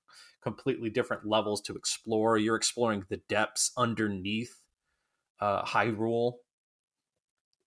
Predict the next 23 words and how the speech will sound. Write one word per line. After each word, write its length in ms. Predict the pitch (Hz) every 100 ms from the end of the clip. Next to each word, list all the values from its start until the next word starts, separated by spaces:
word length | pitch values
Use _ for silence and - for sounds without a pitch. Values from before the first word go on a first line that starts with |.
| _
You're 200 | 156 135
exploring 800 | 110 - - 123 120 113 104 98
the 80 | 98
sky, 720 | - - 104 107 113 117 113 _ _ _ _ _ _ _ _ -
uh, 320 | 120 107 104
above 460 | - 107 117 123 120
Hyrule, 600 | 127 117 120 117 117 117 -
and 200 | 107 101
then, 280 | 95 95 95 _ _ _ _ _ _
you 120 | 98
know, 180 | 92 90 _ _
of 120 | - -
course, 220 | 98 92
Hyrule 380 | 95 101 98 101
itself. 400 | - 117 104 - - - _ -
I-, 120 | - -
there's 260 | 123 113
just 300 | 123 117 -
so 280 | - 131 135
much 440 | 127 110 - -
to 80 | -
do 500 | 104 104 107 98 87 - _ _ _
that 380 | 95 104 92 -